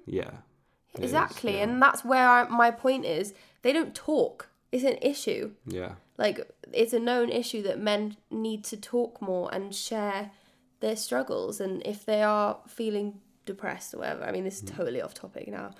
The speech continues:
Speaker 1: Yeah.
Speaker 2: But I'm just saying, like, you know, I feel like it's something that male creators maybe could share more.
Speaker 1: Yeah.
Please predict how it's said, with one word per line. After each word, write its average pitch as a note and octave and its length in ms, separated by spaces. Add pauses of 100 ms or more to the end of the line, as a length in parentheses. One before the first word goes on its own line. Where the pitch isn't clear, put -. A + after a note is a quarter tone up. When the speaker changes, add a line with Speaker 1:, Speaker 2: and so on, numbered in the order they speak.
Speaker 1:
Yeah. F2+ 280 (100)
Speaker 2:
But F#3+ 340 (240)
I'm G3+ 140
just G3 180
saying, G3 380
like, F3+ 160
you F3+ 80
know, E3+ 220
I F3+ 140
feel F#3+ 300
like F#3 360 (1040)
it's G#3 220
something G3+ 460
that G3 180 (680)
male G#3+ 360
creators G#3 580 (220)
maybe G#3 300
could G#3+ 260 (420)
share E3+ 360
more. - 220 (240)
Speaker 1:
Yeah. G2+ 320